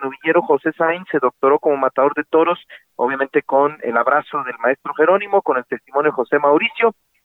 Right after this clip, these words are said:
y también únicamente pudo cortar una oreja, pero en el segundo, en el segundo de su lote se doctoró con el toro Al Alba,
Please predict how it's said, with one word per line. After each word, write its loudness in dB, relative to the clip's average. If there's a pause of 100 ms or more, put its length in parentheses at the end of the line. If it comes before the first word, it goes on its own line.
(160)
y -10
también -4
únicamente -2
pudo -8
cortar 0
una -2
oreja, 2
pero 2
en 0
el -4 (100)
segundo, 0 (320)
en -6
el -2
segundo 2 (160)
de 4
su -8
lote 2
se 4
doctoró 2
con 0
el -2 (100)
toro 4 (240)
Al 2
Alba, 2